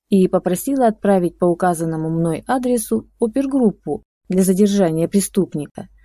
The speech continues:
Киря пытался выяснить у меня подробности дела,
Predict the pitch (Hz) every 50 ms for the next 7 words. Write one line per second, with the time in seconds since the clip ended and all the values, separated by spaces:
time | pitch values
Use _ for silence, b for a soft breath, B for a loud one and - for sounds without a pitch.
0 | _ _ _ _ _ _ _ _ _ _ - 226 220 208 196 196 202 196 208 202
1 | 196 - - 196 190 214 208 196 - - 196 185 - 185 190 196 196 190 180 190
2 | 180 202 202 190 185 196 196 - - - 208 196 240 285 285 226 170 156 160